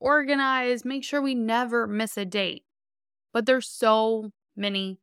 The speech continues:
choices. And for so long, I have told service providers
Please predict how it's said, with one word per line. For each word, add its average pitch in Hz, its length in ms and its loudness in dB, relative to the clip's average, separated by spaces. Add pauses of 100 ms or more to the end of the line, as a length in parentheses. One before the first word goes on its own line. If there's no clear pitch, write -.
(240)
choices. - 680 -12 (340)
And 226 160 2
for 269 120 2
so 285 520 4
long, 208 580 2 (140)
I 233 280 2
have 262 180 -4
told 196 640 -2
service 214 320 -4
providers 190 720 -2